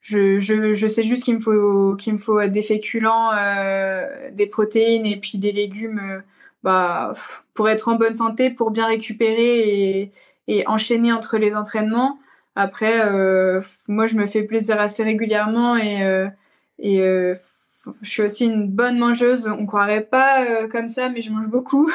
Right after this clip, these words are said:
<laughs> et parfois plus, euh, que mon copain. Donc, euh, donc non, moi, je, je me prends pas la tête. Des fois, je vois des recettes qui me, qui me font envie, je les, je les refais à la maison, mais il y a tout. Le soir, je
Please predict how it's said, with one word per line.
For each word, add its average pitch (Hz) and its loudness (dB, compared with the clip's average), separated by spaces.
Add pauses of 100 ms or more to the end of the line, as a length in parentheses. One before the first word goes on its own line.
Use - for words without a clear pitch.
<laughs> 262 -2
et 226 0
parfois 240 -2
plus, 269 -6
euh, 220 0 (400)
que 254 0
mon 233 0
copain. 254 2
Donc, 254 0
euh, 233 2
donc 226 -6
non, 262 2
moi, 262 0
je, 226 -2 (680)
je 240 -2
me 240 2
prends 254 0
pas 262 2
la 262 2
tête. 262 0
Des 254 -2
fois, 254 2
je 247 -4
vois 240 -2
des 233 -2
recettes 233 -2
qui - -4
me, 233 -2
qui 220 -6
me 214 -2
font 220 -4
envie, 220 2
je 240 -8
les, 202 -2
je 196 -12
les 196 0
refais 202 -2
à 208 2
la 202 2
maison, 208 -6
mais 202 -4 (320)
il 208 0
y 202 2
a 196 0
tout. 233 0
Le 214 4
soir, 226 0
je - -6